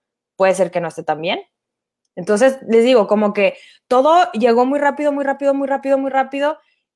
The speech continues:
y cuando nos cae la conciencia, eso pasa.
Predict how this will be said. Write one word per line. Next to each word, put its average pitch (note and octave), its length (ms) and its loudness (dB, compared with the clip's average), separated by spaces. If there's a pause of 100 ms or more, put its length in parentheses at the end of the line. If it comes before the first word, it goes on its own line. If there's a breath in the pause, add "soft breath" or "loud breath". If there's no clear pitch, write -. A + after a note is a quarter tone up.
(360)
y A#3 460 -2 (420)
cuando A#3+ 300 0
nos B3+ 180 -6
cae C#4 160 0
la D#4 140 -4
conciencia, B3 600 -4
eso A#3 220 -12
pasa. - 420 -10